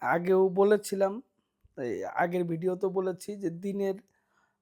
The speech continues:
আহ, প্রথম সূর্য দেখেই অনুমান করা যায় যে দিনটা কেমন যাবে। সেরকম অবস্থা তৈরি হয়েছে যে ছাত্রদের নতুন রাজনৈতিক দল, নতুন রাজনৈতিক বন্দোবস্ত, নতুন বাংলাদেশ গড়ার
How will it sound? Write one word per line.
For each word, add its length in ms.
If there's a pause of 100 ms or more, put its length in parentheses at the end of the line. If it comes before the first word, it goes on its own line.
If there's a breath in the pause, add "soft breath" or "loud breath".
আহ, 300
প্রথম 520
সূর্য 540
দেখেই 680
অনুমান 460
করা 260
যায় 260
যে 140
দিনটা 420
কেমন 400
যাবে। 400
সেরকম 400
অবস্থা 480
তৈরি 320
হয়েছে 340
যে 240 (920 soft breath)
ছাত্রদের 680
নতুন 380
রাজনৈতিক 640
দল, 300
নতুন 380
রাজনৈতিক 540
বন্দোবস্ত, 960 (1200)
নতুন 440
বাংলাদেশ 600
গড়ার 420